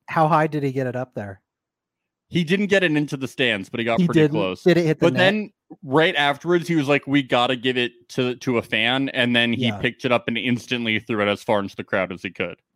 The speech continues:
Speaker 1: Okay.
Speaker 2: But he got pretty close.
Speaker 1: So it hit the net, I'm guessing, behind home plate.
Speaker 2: No, it didn't. It, it got, like, pretty close, but I don't
Speaker 1: Oh,
Speaker 2: even think it
Speaker 1: okay.
Speaker 2: hit the net. 'Cause, dude, I mean, he threw from the
Speaker 1: It's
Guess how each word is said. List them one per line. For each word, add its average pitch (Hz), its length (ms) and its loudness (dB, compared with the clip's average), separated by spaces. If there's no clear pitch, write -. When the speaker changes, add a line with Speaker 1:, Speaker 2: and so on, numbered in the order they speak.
Speaker 1:
Okay. 135 400 -2
Speaker 2:
But 143 80 2
he 147 60 2
got 143 220 2
pretty 120 180 -2
close. 104 220 -4
Speaker 1:
So 202 140 6
it 202 120 2
hit 190 220 -2
the 170 80 -2
net, 147 420 -6
I'm 135 160 -14
guessing, 107 400 -16
behind 113 340 -10
home 113 200 -10
plate. 165 180 -4
Speaker 2:
No, 156 400 2
it 143 220 -2
didn't. 123 440 -6
It, 143 220 -6
it 147 140 -6
got, 156 260 0
like, 135 240 -4
pretty 101 260 -8
close, 90 360 -10
but 113 160 -4
I 110 80 -2
don't 110 120 -6
Speaker 1:
Oh, 107 100 -2
Speaker 2:
even 101 120 -6
think 101 120 -6
it 92 80 -2
Speaker 1:
okay. 95 80 -4
Speaker 2:
hit 90 100 -10
the 87 80 -12
net. 87 260 -6
'Cause, 233 220 2
dude, 214 220 0
I 170 60 -2
mean, 175 140 -4
he 160 180 -4
threw 208 240 -4
from 175 180 -2
the 135 100 0
Speaker 1:
It's 117 100 2